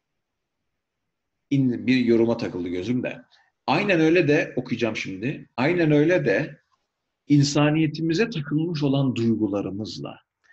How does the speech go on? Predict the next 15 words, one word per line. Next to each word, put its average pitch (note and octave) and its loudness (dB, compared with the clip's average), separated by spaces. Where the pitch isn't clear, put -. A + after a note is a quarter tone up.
cihazlarımızla, G2 -6
aklımızla, G2 -8
kalbimizle, G2+ -8
onlarla F3+ 4
kurduğumuz D3 2
ilişkileri A2+ 0
bu G3 -6
kainata B2 0
saldırtırken G2+ -6
reseptörlerimizi C3 2
bu C#3+ 2
içinde B2+ 0
yaşadığımız A2+ 0
gerçekliğe G#2+ 0
yönlendirirken, G2 -8